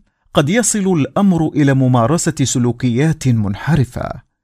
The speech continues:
فقد يكون سببًا في استنزاف وتضييع الوقت، حين يركز الفرد على الحصول على المعلومات والمعرفة دون الاهتمام بتطبيق هذه المعرفة وتحويلها إلى برامج عمل،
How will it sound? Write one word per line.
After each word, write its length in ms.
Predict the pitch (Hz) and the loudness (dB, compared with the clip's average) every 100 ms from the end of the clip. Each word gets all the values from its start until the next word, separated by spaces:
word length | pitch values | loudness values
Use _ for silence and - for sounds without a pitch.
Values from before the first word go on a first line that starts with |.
| _ _ _ | _ _ _
فقد 260 | - 202 202 | -4 0 2
يكون 460 | 220 302 277 240 214 | 2 2 4 4 2
سببًا 760 | - 254 135 117 127 190 220 214 | 2 2 2 2 2 4 2 2
في 80 | |
استنزاف 640 | 208 - 180 127 147 175 - | -2 0 2 4 2 2 0
وتضييع 760 | 185 220 165 127 117 123 120 | 0 0 0 -2 0 0 0
الوقت، 680 | 120 160 220 - - - - - _ _ _ | 0 -2 -6 -12 -8 -6 -6 -12 _ _ _
حين 240 | - 147 120 | 0 2 2
يركز 680 | 117 117 135 - - 135 120 | 0 -2 -4 -6 -2 0 0
الفرد 560 | 117 - 190 190 131 | -2 -2 -4 -4 -2
على 420 | 156 127 127 180 | -2 0 0 0
الحصول 560 | 151 123 151 - 233 196 | -2 -2 -6 -4 -2 0
على 220 | 170 185 | 2 2
المعلومات 760 | 185 185 185 190 185 196 185 202 | 2 2 0 2 2 0 0 0
والمعرفة 720 | 196 190 185 180 185 - 175 - _ _ - | 2 2 2 2 0 0 -4 -4 _ _ -6
دون 440 | 127 120 180 180 | -2 2 2 2
الاهتمام 920 | 147 127 110 - 123 123 117 117 113 110 _ _ | 2 2 -2 0 0 2 0 0 -4 -6 _ _
بتطبيق 680 | 117 123 117 107 123 202 214 | -2 0 0 -2 -2 -2 2
هذه 400 | 175 151 143 127 | 2 2 2 2
المعرفة 600 | 123 123 120 123 127 120 - _ _ | 4 4 2 0 0 -2 -4 _ _
وتحويلها 1080 | 262 254 196 143 - 147 196 151 123 113 120 | 0 0 2 0 0 0 2 2 2 2 0
إلى 320 | - 127 123 | 0 0 0
برامج 560 | 117 139 127 123 117 117 | 0 0 0 0 0 -2
عمل، 500 | 113 131 107 - | -2 -2 -2 -6